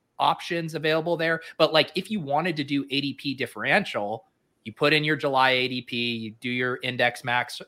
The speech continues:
or whatever, have a column that shows the difference, you get a plus minus number, and then you have a column in your C S V upload, you name the header, A D P differential, and now one of your display features is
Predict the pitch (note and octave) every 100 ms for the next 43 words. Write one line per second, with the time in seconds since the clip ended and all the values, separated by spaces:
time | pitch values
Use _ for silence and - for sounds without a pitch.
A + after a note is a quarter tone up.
0 | _ C#3+ B2 A#2+ D3 D3+ C#3+ C3+ - -
1 | _ C3+ B2 A#2+ D#3 C#3+ C#3 C3+ A#2+ -
2 | C3+ A#2 A2+ G#2+ D3+ D3+ C#3 C3+ A#2+ A#2+
3 | - C3+ B2+ - C3+ C#3+ C#3+ - C3+ C#3
4 | C3 A#2+ - _ - C3+ C3+ C3+ B2+ A#2
5 | - A#3 E3 B2 B2+ B2+ _ D#3 D3 B2+
6 | D3 C3 - E3 C#3 C#3 C3+ C3+ C3 C#3+
7 | _ - A#2 B2 B2 A#2+ D3 D3+ C#3+ C3
8 | - _ - C3+ B2 F3 E3 D3+ D3+ C#3
9 | C#3 C#3 C#3 C3 C3+ C3+ A#2+ C#3 C#3 B2+
10 | B2+ C3 C3 A#2+ G#2 A#2 - E3+ E3 D#3+
11 | D#3+ B2+ - A#2+ A2+ - _ _ _ -
12 | D3 C#3+ C#3 B2